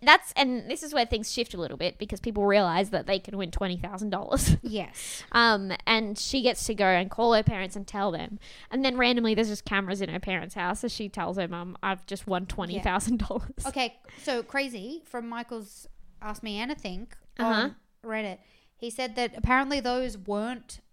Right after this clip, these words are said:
Speaker 2: like, staged. So they genuinely, like, sent people to their house and they get the erection, and it just seems, like, weird and set up because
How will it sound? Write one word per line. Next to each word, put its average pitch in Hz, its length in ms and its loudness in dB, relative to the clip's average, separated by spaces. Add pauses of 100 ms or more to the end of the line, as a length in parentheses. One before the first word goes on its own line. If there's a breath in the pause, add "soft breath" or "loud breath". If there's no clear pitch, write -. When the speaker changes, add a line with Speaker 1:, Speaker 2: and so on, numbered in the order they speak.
Speaker 2:
like, 196 260 -10
staged. - 800 -8 (540)
So 240 160 -8
they 226 280 -2 (160)
genuinely, 214 600 -4
like, 190 260 -10
sent - 560 -12 (640)
people 202 280 -10
to 208 140 -10
their 190 120 -8
house 190 300 -8
and 196 100 -12
they 190 100 -8
get 196 160 -8
the 196 60 -10
erection, 190 340 -10
and 190 220 -10
it 190 60 -18
just 214 200 -12
seems, 196 480 -10 (100)
like, 202 200 -10
weird 196 260 -10
and 185 120 -14
set 185 200 -12
up 180 80 -12
because 180 320 -12